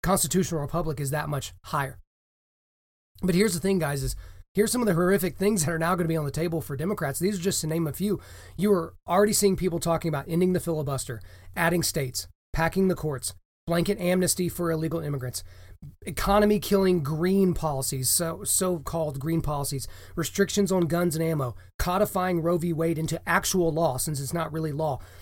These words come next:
more L G B T Q nonsense, you know, transitioning nonsense for children, racial quote-unquote justice, the en-, elimination of student loan debt,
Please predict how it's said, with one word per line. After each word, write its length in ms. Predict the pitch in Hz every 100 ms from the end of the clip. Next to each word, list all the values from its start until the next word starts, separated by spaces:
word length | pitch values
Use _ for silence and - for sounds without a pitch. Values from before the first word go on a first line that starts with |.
| -
more 280 | 170 185 202
L 140 | 202
G 140 | 170 196
B 180 | 175 180
T 160 | 175
Q 320 | 127 - 190
nonsense, 640 | 180 160 143 135 135 120 -
you 60 |
know, 120 | 151 139
transitioning 640 | 170 160 156 175 185 170
nonsense 460 | 165 160 - 156
for 120 | - 147
children, 440 | - 151 139 120 - - -
racial 420 | 156 185 196 185
quote-unquote 560 | 135 190 190 - 175 160
justice, 520 | 120 165 - 120 -
the 160 | 156 147
en-, 200 | 170 185
elimination 580 | 190 220 226 202 -
of 80 | 185
student 260 | - 185 170
loan 160 | 170
debt, 200 | 139 127